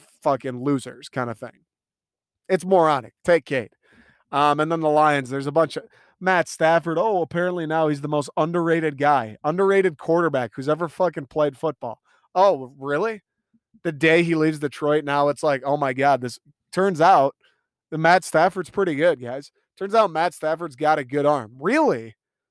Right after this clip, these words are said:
The day he leaves Detroit, now, like, E S P N's addicted to talking about him. The day he, <laughs> the day he leaves Detroit, we got top ten quarterback in the league list coming out,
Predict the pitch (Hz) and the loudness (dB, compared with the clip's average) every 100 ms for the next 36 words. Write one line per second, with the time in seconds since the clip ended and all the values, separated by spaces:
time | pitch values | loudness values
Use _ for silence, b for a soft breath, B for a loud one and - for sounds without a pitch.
0 | _ 160 156 170 214 254 233 214 208 185 | _ -12 -4 2 2 2 -2 -4 -4 -8
1 | - 190 208 160 143 160 170 151 180 175 | -6 -4 -2 -2 -4 -2 -2 -4 -4 -8
2 | - - 170 165 143 120 175 170 180 160 | -8 -10 -6 -6 -6 -4 -2 -2 -2 -4
3 | 151 147 156 156 127 113 - - _ b | 0 2 2 2 -6 -8 -12 -14 _ b
4 | b b 180 165 185 214 220 226 170 180 | b b -2 4 6 6 4 2 0 2
5 | 185 196 214 247 202 202 180 196 - 190 | 2 4 4 2 0 -2 -2 -4 0 2
6 | 190 151 b b b 190 202 190 - 185 | 2 0 b b b 2 2 2 0 2
7 | 190 - 202 185 - 180 185 180 175 175 | 2 0 -2 -2 -4 -2 0 0 0 -2
8 | 170 151 160 151 143 131 - 147 139 139 | -6 -4 -6 -4 -6 -8 -6 -4 -4 -4
9 | 131 | -4